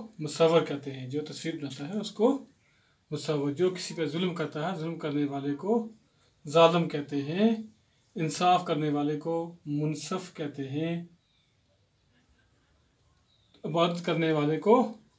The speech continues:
आबद कहते हैं। तजारत करने वाले को ताजर कहते हैं। तो इलाज करने वाले को मुअल्लज कहते हैं। तसनीफ करने वाले को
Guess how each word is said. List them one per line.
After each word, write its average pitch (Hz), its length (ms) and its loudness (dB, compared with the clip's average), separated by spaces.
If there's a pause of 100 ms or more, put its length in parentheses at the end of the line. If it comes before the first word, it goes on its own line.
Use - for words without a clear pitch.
(100)
आबद 165 360 2
कहते 143 340 -4
हैं। 165 200 -2 (600)
तजारत 165 320 2
करने 160 280 0
वाले 143 240 0
को 143 240 -6
ताजर 160 360 -4
कहते 175 340 -2
हैं। 190 220 2 (1120)
तो 160 260 -4
इलाज 185 300 6
करने 175 300 0
वाले 151 260 0
को 208 180 6 (480)
मुअल्लज 151 400 0
कहते 151 300 -4
हैं। 202 260 4 (640)
तसनीफ 190 440 2
करने 165 240 2
वाले 156 280 0
को 226 160 8